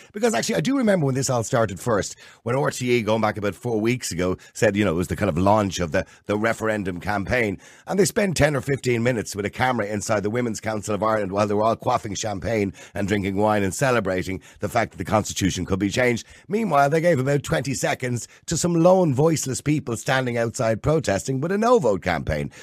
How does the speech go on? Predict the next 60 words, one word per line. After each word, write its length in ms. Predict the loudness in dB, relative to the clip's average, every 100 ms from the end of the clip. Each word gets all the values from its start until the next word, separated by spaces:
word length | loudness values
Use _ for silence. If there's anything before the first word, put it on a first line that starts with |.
| -20 -8
So 160 | 0
I 80 | 2
think 180 | 2 2
the 80 | 2
whole 200 | 4 2
thing 200 | 0 -2
has 140 | -2
been 320 | -2 -2 -4 -6 _ -6
really 320 | -2 0 -2 0
unfair. 580 | 2 2 4 2 2 -2 -12 -6
And 100 | 2
I've 100 | 2
always 320 | 4 4 4
been 220 | 2 2 2
one 100 | -2
to 80 |
say 160 | -2 -2
that 80 | -2
the 100 | -2
government 380 | -2 -2 -4 -2
tell 220 | 0 2
me 280 | 2 0 2
when 140 | 2
I'm 100 | 4
on 200 | 2 2
radio 480 | 2 2 0 0 -2 -8 -20 -8
that 180 | 0 2
I 80 | 2
must 240 | 0 0
be 160 | 0 0
impartial. 560 | 0 0 0 0 -2
I 60 | -4
must 200 | -4 -2
give 140 | 0
equal 340 | 0 0 0 0
si-, 260 | 0 0 0
equal 300 | -6 -2 -2
opportunities 600 | -2 -4 -2 -2 -2 -6
to 80 | -2
both 180 | -2 -2
sides 200 | -2 -4
of 40 |
the 80 | -4
debate. 320 | -2 0 -2 -8 -20 -6
And 160 | -2 0
yet 120 | 4
our 140 | 4
own 140 | 4 4
government 500 | 4 4 2 -4 -4
don't 240 | 2 2 4
do 140 | 2
that, 240 | 2 2 2
the 60 |
ones 240 | 0 2 0
who 100 | 0
tell 200 | 0 2
me 220 | 2 0
to 100 | 0
do 200 | -4
it. 100 | -4